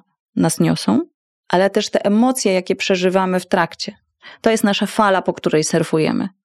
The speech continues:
Też lubię taką metaforę, która trochę zdejmuje na przykład z osób, które występują przed publicznością, taki ciężar tego, że „Boże, ja ich teraz muszę zabawić, a co będzie, jak oni po prostu się będą nudzić?” I teraz tą metaforą jest taka sytuacja, jak wyobraź sobie, że zakochujesz się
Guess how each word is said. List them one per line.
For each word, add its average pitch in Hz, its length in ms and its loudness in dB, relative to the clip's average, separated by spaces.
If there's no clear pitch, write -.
Też - 180 0
lubię 233 280 2
taką 208 240 0
metaforę, 196 680 0
która 190 600 0
trochę 196 220 2
zdejmuje 208 560 2
na 185 80 0
przykład 190 340 -2
z - 40 -8
osób, 214 280 0
które 190 340 2
występują 196 560 0
przed - 200 -4
publicznością, 196 760 0
taki 190 220 -4
ciężar 220 400 0
tego, 214 220 0
że 208 120 0
„Boże, 208 200 2
ja 196 60 4
ich 196 100 -4
teraz 202 240 -2
muszę 220 200 2
zabawić, 208 540 0
a - 60 2
co 240 160 0
będzie, 220 360 2
jak 196 160 0
oni 220 180 2
po 196 100 -6
prostu 214 280 -2
się 202 100 0
będą 190 320 2
nudzić?” - 560 -2
I 208 100 0
teraz 220 420 2
tą 208 100 2
metaforą 220 560 2
jest 214 340 -2
taka 220 260 0
sytuacja, 208 500 0
jak 190 100 -2
wyobraź 214 320 2
sobie, 208 260 0
że 190 160 2
zakochujesz 196 520 0
się 185 380 0